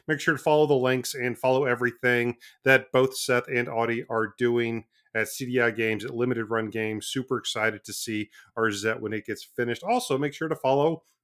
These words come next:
All In and Nintendo Podcast. We have Facebook, we have Twitter, which you can follow at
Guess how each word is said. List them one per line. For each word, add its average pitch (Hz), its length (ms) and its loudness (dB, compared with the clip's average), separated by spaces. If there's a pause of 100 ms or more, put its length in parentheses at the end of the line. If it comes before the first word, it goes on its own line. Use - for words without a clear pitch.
(140)
All 143 240 6
In 151 120 6
and 156 120 4
Nintendo 190 400 2
Podcast. 196 720 2 (580)
We 160 200 6
have 147 300 10
Facebook, 180 440 2
we 139 120 4
have 127 160 2
Twitter, 175 360 4
which 139 280 0
you 135 60 -6
can 117 120 -8
follow 127 400 4
at 175 340 6